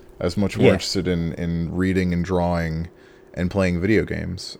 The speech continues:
Speaker 1: Um, and video games, like, as a sort of introverted person who's not big into sports or athletics,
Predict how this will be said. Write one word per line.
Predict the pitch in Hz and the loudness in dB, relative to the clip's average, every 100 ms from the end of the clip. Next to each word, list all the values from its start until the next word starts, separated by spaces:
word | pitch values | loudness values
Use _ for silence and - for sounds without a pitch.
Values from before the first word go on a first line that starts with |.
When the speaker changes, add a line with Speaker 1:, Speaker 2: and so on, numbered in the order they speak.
| - | -12
Speaker 1:
Um, | 87 82 87 95 - - | -10 -10 -10 -12 -16 -4
and | 92 90 | 0 0
video | 87 90 87 | 0 0 2
games, | 87 85 80 - | 0 0 -2 -4
like, | 73 80 76 - - - - - - - - | -2 -2 -2 -10 -20 -20 -20 -20 -20 -20 -2
as | 92 87 82 - - | 2 4 2 -2 -2
a | 98 | -2
sort | 95 90 | 0 0
of | 73 | 0
introverted | 90 - 85 82 80 | -2 -2 0 2 0
person | - 92 - 90 76 | 0 0 2 -2 -2
who's | 82 76 | -4 -2
not | 80 73 - | -2 -2 -2
big | 78 76 | -4 -4
into | 80 76 | -4 -4
sports | 76 - 76 73 - - | -6 -4 -2 -2 -4 -4
or | 71 73 | 0 0
athletics, | - 87 85 78 - | 0 -2 0 -2 -6